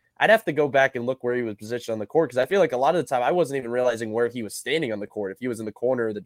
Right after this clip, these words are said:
dunker spot or whatever. Uh, but still, at the end of the day, just shout out to Alex. They were, they were pretty much still, even when he was off ball, giving him attention. And I think that's the big thing, and that's why you have to credit a lot of the role guys on this team,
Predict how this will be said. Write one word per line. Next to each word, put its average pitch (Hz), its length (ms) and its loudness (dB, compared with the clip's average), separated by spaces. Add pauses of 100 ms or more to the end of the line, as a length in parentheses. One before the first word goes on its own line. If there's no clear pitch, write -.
dunker 120 180 -8
spot 104 240 -4
or 101 60 -4
whatever. 117 400 0 (420)
Uh, 107 240 2 (460)
but 135 160 0
still, 170 240 6
at 117 60 -4
the 131 80 0
end 139 60 2
of 131 60 -2
the 123 80 -2
day, 120 400 2
just - 340 -14
shout 113 200 0
out 104 80 -2
to 110 80 -4
Alex. 117 440 0 (640)
They 156 140 4
were, 120 140 -2
they 151 220 6
were 139 380 2 (100)
pretty 190 200 2
much 147 160 0
still, 180 360 0
even 147 140 -2
when 143 80 0
he 139 60 -2
was 127 120 -4
off 127 200 2
ball, 127 240 4
giving 113 260 -6
him 104 120 -6
attention. 95 420 -12 (200)
And 113 140 -2
I 120 80 0
think 123 180 -6
that's 120 240 0
the 117 80 -10
big 104 240 -4
thing, 107 280 -4
and 104 80 -6
that's 117 180 -2
why 120 80 -2
you 113 80 0
have 110 120 -2
to 107 80 -6
credit 123 300 0
a 117 60 2
lot 113 180 2
of 110 60 -2
the 110 80 -4
role 139 220 4
guys 107 280 -2
on 107 100 -8
this 104 140 -12
team, 104 300 -8